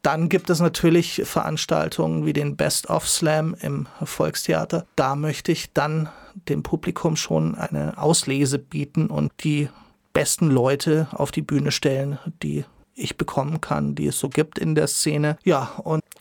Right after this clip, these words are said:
es kommt natürlich auch drauf an, wer gerade so auf Tour ist, wie viel Budget man hat. All solche, äh, Sachen spielen da mit rein,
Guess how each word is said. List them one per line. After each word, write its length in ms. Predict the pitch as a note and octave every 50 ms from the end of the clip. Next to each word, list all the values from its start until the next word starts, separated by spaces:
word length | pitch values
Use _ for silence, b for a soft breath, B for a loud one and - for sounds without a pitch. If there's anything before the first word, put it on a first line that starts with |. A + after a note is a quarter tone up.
| - _ -
es 140 | - - -
kommt 180 | - E3+ E3
natürlich 400 | E3+ D#3+ D#3+ - D#3 D#3 D3 D#3
auch 140 | C#3+ B2+ A#2+
drauf 320 | - - C#3+ C#3+ - - -
an, 160 | C#3+ C#3+ - - -
wer 160 | - C3 C#3
gerade 400 | C#3 C3+ C3 C3+ C3 C3 C#3 C#3+
so 140 | C3 C3+ -
auf 160 | D3 - -
Tour 360 | - - - G3 F#3+ F3 F3 D#3+
ist, 420 | E3+ E3 D#3 - - - - - - -
wie 120 | C#3+ C#3+
viel 200 | - - D3+ C#3
Budget 420 | C3 D3+ C#3 - - D#3+ F3 F#3+
man 280 | F3 E3 E3 D#3 C3+ B2+
hat. 460 | D#3+ D3+ D3+ - - - - - - -
All 240 | - - - D#3 D3+
solche, 420 | D3+ D3+ D#3+ C#3 - - D3 D#3 -
äh, 100 | - D3+
Sachen 380 | C#3+ - - - - - D3 C#3+
spielen 320 | - - - D#3+ D3 D3
da 120 | C#3 C#3 C3
mit 220 | C3+ C3 - -
rein, 380 | C3+ B2+ A#2+ B2 C3+ C3+ C3